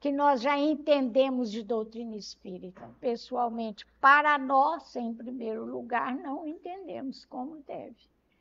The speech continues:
Estamos tentando ainda, com as nossas deficiências espirituais, ir procurando colocar em prática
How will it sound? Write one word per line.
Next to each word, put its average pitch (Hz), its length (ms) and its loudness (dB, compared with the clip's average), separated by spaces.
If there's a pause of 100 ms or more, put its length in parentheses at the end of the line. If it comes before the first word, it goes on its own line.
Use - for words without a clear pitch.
(200)
Estamos 320 1000 -10 (300)
tentando 311 680 0
ainda, 330 640 0 (840)
com 277 520 -4 (120)
as 254 280 -2
nossas 240 840 -2 (180)
deficiências 262 1200 -2
espirituais, 254 1400 -4 (380)
ir 381 640 -6 (420)
procurando 311 920 -4
colocar 302 800 0
em 320 160 -2
prática 262 880 -6